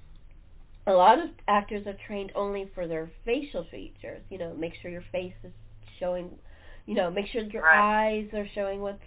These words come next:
Speaker 1: going on and, and stuff like that. But radio,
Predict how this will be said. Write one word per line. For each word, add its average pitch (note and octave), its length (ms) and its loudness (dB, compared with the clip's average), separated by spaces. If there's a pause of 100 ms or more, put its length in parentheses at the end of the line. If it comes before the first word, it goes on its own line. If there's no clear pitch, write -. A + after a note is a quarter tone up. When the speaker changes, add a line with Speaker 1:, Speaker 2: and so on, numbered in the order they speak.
Speaker 1:
going G3+ 300 -2
on G3+ 480 -4
and, - 160 -12 (420)
and F3+ 240 -8
stuff G3+ 240 -2
like G3 220 -4
that. G#3 200 -8 (460)
But - 240 4 (200)
radio, G#3+ 1120 0